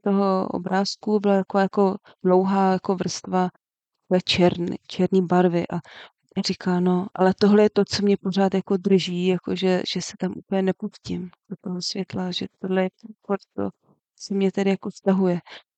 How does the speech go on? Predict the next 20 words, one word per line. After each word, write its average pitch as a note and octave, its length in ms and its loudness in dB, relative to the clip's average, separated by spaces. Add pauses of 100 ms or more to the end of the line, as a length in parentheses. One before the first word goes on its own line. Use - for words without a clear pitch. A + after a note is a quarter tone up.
(760)
A F3+ 460 4 (480)
když F#3 300 -4
jsme G#3 160 2
s - 100 -4
tím A3 160 4
potom G#3 300 2
pracovali G3 560 2
dál, E3+ 400 2
protože, F#3 520 -2
eh, F3 1700 -4
tam E3+ 160 -8
se - 140 -8
potom F3 320 -6
pracuje F#3 540 -8 (140)
ve - 40 -12 (140)
trojicích A3 560 -2
a F#3 60 -4
vzájemně F3 580 0
tam F3 160 -4
vlastně, F3+ 420 -4